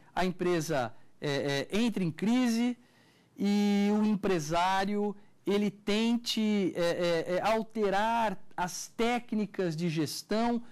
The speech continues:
como uma forma de superação da crise. Só que ele faz as opções equivocadas, em função de uma avaliação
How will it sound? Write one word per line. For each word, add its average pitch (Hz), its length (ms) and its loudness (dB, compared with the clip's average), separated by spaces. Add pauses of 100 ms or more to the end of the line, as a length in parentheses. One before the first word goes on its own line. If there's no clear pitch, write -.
(240)
como 220 380 2
uma 220 220 0
forma 220 920 0 (360)
de 180 140 0
superação 185 960 -2
da 170 120 -2
crise. 98 680 -10 (560)
Só - 200 -2
que 240 140 -6
ele 220 120 0
faz 202 520 -2
as 170 180 -4
opções 208 840 -4 (340)
equivocadas, 185 1160 -2 (360)
em 277 180 2
função 254 540 0
de 269 80 2
uma 254 200 2
avaliação 240 800 0